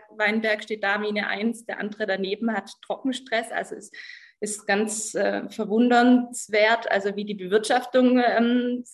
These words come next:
Art auch, ähm, andere Konsequenzen trägt in der Qualität. Ähm, es wird ganz divers sein, was es an Qualitäten auf dem Markt gibt dieses Jahr. Ich denke, es ist eine große Chance für Burgunder, für kräftige Burgunderweine,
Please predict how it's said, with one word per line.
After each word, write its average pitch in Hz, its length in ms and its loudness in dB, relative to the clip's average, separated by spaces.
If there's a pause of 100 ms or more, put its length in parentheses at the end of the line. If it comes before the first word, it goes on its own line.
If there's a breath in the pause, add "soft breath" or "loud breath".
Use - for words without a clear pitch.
Art 226 380 2
auch, 220 320 -2
ähm, 220 320 0 (260 loud breath)
andere 208 480 -2
Konsequenzen 240 760 4
trägt 247 380 -2
in 240 100 0
der 214 120 -2
Qualität. 220 680 -4 (480 loud breath)
Ähm, 226 640 4 (180)
es 240 180 -2
wird 233 340 0
ganz 226 320 2
divers 190 400 -2
sein, 190 240 -2
was 185 300 -10
es 196 180 -10
an 190 200 -6
Qualitäten 185 520 -4
auf - 140 -10
dem 196 100 -2
Markt 180 320 -4
gibt - 240 -8
dieses 196 360 -10
Jahr. 180 340 -4 (340 loud breath)
Ich - 180 -8
denke, 277 300 6
es 254 300 4
ist 262 140 -4
eine 247 120 2
große 269 300 -2
Chance 269 420 0
für 254 100 -6
Burgunder, 247 580 2
für 262 140 -4
kräftige 226 500 -2
Burgunderweine, 262 1040 0